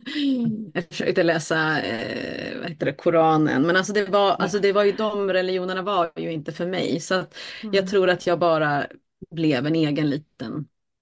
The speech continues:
Speaker 1: mm, hemlig naturdyrkande person, eh,
Speaker 2: Mm.
Speaker 1: som typ läste fantasyböcker och tänkte att jag var healerska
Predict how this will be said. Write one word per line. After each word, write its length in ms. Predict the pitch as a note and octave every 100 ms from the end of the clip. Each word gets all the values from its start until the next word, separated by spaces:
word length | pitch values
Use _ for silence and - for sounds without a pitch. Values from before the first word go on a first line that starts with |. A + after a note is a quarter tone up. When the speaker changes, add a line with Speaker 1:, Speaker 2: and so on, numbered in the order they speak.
| -
Speaker 1:
mm, 640 | F3 C3 A2+ F#2+ - D3+ - - -
hemlig 680 | F#3 D#3+ D3 C3+ - D#3 - _ _ _ _ _
naturdyrkande 1500 | F3 D#3+ - E3+ C#3 - D3+ _ _ D#3 D#3+ D3+ - D3 C#3+
person, 480 | D3 D3 C#3+ A#2+ E3 - -
eh, 260 | D3+ C#3+
Speaker 2:
Mm. 220 | C#3 A3 A#3 - _
Speaker 1:
som 180 | - E3
typ 240 | D#3 D3 - - _
läste 360 | E3+ D#3 D3+ D#3
fantasyböcker 960 | F3+ D3+ D#3+ D3 D3+ E3 - - D3
och 180 | B2+ D#3+
tänkte 280 | D#3+ D#3 D#3
att 260 | D3+ - - _ -
jag 260 | D#3+ D3+
var 260 | D3+ D3 -
healerska 580 | D3 F3+ D#3 D#3+ - -